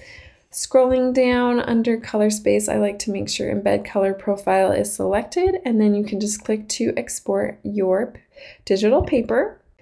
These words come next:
Thank you for watching this video on how to create this fun overlapping circle effect in Photoshop with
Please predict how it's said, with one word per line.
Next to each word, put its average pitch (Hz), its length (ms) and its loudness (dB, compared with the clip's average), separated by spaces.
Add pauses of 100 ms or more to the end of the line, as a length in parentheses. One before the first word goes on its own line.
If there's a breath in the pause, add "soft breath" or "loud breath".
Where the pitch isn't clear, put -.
(360 soft breath)
Thank 262 200 6
you 302 60 4
for 302 120 6
watching 269 380 2
this 254 180 -2
video 240 440 4
on 226 180 2
how 226 160 -2
to 226 100 -2
create 220 540 0
this 214 360 -2
fun 220 520 2
overlapping 214 1000 2
circle 214 480 0
effect - 580 0 (120)
in 202 320 -2
Photoshop 208 1000 0 (400 loud breath)
with 208 320 4